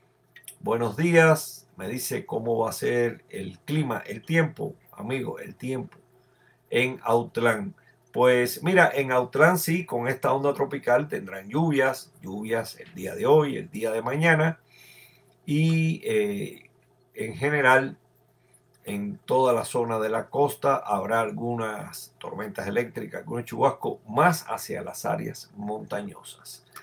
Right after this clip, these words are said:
Néstor de la Torre, saludos. Y bueno, eso es lo que tenemos por el momento. Esos son los amigos que están conectados.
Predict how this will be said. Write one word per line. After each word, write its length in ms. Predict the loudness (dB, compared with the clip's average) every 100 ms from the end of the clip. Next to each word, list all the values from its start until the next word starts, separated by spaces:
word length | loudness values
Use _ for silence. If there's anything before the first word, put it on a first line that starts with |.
| -20 -20 _ -2
Néstor 460 | 0 0 0 0
de 120 | 0
la 200 | 0 -2
Torre, 400 | 4 6 6 4
saludos. 840 | 0 -6 -4 2 6 6 6 2 -10 _ _ _
Y 80 | -4
bueno, 360 | 8 8 8 -4 2
eso 260 | 4 4
es 40 | 2
lo 80 | 2
que 80 |
tenemos 380 | 0 0 0 0
por 180 | 0 0
el 60 | 2
momento. 400 | 2 2 0 -2
Esos 180 | -4
son 140 | -6 -4
los 120 | -4
amigos 360 | -4 -2 -2 -4
que 100 | -6
están 220 | -6 -4
conectados. 680 | -4 -4 0 6 6 6